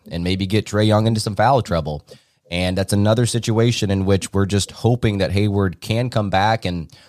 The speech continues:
propel this team in the half court, because in the play-in situation, in the playoff situation, the game slows down, right? Like, that's what we always hear about.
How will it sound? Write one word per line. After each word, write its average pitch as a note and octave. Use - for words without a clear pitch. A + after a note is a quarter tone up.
propel G#2+
this G2+
team G#2
in F#2
the F2+
half F#2
court, A2+
because F#2
in F2+
the E2
play-in B2+
situation, C3+
in F#2
the E2
playoff A#2+
situation, A2
the F2
game G2
slows F2+
down, -
right? E2
Like, E2+
that's F2
what F2
we F2
always F#2
hear G2+
about. G2+